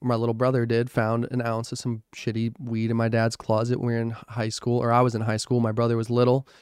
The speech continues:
We broke it up. I kept the whole thing. Long story short, I smoked it my eighth grade summer. I fell in love with it, started selling it, always, you know, just having fun, getting creative with it. And it just always stuck with me since then. And, you know, finding ways to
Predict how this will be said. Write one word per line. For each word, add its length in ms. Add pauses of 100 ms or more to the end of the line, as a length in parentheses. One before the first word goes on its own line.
(120)
We 80
broke 280
it 60
up. 140
I 100
kept 200
the 80
whole 160
thing. 240
Long 240
story 220
short, 260
I 80
smoked 320
it 100
my 140
eighth 180
grade 200
summer. 400 (280)
I 120
fell 280
in 80
love 160
with 200
it, 180 (380)
started 360
selling 440
it, 80
always, 580 (840)
you 120
know, 120
just 100
having 220
fun, 280
getting 220
creative 480
with 160
it. 140
And 100
it 60
just 180
always 240
stuck 260
with 120
me 100
since 340
then. 300
And, 160 (640)
you 80
know, 160
finding 400
ways 280
to 280